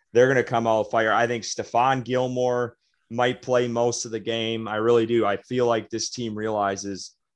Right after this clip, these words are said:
that their back's against the wall. They can't lose anymore. So I think Stephon's gonna play a lot. The defense is gonna lock down.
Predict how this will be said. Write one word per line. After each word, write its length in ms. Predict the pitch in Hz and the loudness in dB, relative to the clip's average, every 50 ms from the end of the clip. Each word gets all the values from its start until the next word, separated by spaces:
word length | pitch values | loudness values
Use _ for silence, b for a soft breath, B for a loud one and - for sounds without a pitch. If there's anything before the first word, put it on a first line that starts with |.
| _ _ - | _ _ -6
that 180 | 113 110 98 | -4 -4 -2
their 160 | - 113 113 | 0 0 0
back's 380 | 107 95 104 104 104 104 - - | 2 2 0 2 0 0 -2 -4
against 240 | - 107 104 92 - | -6 -6 -8 -8 -8
the 60 | - | -6
wall. 240 | 101 98 98 98 95 | -4 -2 -2 -2 -2
They 100 | 101 107 | -2 -4
can't 320 | - - 123 117 110 - 101 | -6 -4 -6 -6 -4 -6 -6
lose 280 | 104 107 107 98 101 | -6 -6 -6 -8 -8
anymore. 580 | 101 95 92 92 92 92 90 90 90 90 87 _ _ _ _ _ _ _ _ | -8 -10 -10 -12 -12 -12 -12 -12 -14 -14 -16 _ _ _ _ _ _ _ _
So 140 | - - 113 | -8 -2 -2
I 40 | 110 | 0
think 160 | 113 120 107 | 0 0 -2
Stephon's 580 | - - 120 107 - - 117 117 117 120 117 - | -2 -4 -6 -4 -2 -2 0 0 0 0 -2 -2
gonna 160 | 127 117 113 | -4 -6 -6
play 280 | - - 120 117 113 113 | -4 -2 -2 0 0 0
a 80 | 110 | 0
lot. 520 | 110 113 107 113 110 110 110 110 110 - - - _ _ _ _ _ _ _ _ _ _ _ _ _ _ _ _ _ _ _ - | 0 0 0 0 0 -2 -4 -6 -6 -8 -12 -20 _ _ _ _ _ _ _ _ _ _ _ _ _ _ _ _ _ _ _ -6
The 60 | 104 | -6
defense 520 | 98 - 120 123 131 - - 127 120 - - | -4 -4 -4 -4 -4 -2 -2 -4 -4 -4 -6
is 120 | 110 - | -6 -4
gonna 200 | - 123 113 110 | -4 -2 -2 -2
lock 400 | 104 107 107 110 110 104 - - | -2 -2 -2 -2 -2 -4 -6 -6
down. 680 | - 110 107 107 104 104 107 104 104 104 104 101 98 95 | -4 -2 -2 0 0 -2 -2 -2 -4 -4 -6 -8 -10 -14